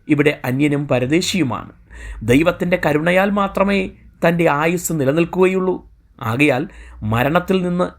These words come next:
ഇപ്പോൾ വിടുവിക്കണമേ എന്നതാണ് ഈ വാക്യം കൊണ്ട് അർത്ഥമാക്കുന്നത്. ജീവിച്ചിരിക്കുമോ എന്ന ആശങ്കയുണ്ടാകുന്ന സമയങ്ങളിൽ ഇനിയും ചിലതുകൂടെ ദൈവത്തിനായി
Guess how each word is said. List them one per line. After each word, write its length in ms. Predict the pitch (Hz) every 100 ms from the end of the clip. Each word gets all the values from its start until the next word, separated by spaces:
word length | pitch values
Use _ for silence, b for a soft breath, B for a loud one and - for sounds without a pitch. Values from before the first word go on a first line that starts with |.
| -
ഇപ്പോൾ 340 | 147 165 165 160
വിടുവിക്കണമേ 760 | 135 123 160 175 196 190 190 208 220 -
എന്നതാണ് 520 | 147 151 151 131 135 139 -
ഈ 80 | 135
വാക്യം 440 | 156 139 135 165 147
കൊണ്ട് 260 | 139 123 117 110 -
അർത്ഥമാക്കുന്നത്. 800 | 117 113 127 113 113 120 113 95 - _ _ _ _ _ _ _ B B B
ജീവിച്ചിരിക്കുമോ 760 | 139 190 220 196 214 202 208 214
എന്ന 200 | 196 190 160
ആശങ്കയുണ്ടാകുന്ന 880 | 165 170 196 202 185 165 170 170 175
സമയങ്ങളിൽ 560 | 156 139 139 147 131 101 - _ _ -
ഇനിയും 380 | 123 135 160 170
ചിലതുകൂടെ 640 | - 131 156 160 175 202 262 _ _ -
ദൈവത്തിനായി 840 | 135 143 156 175 175 160 156 156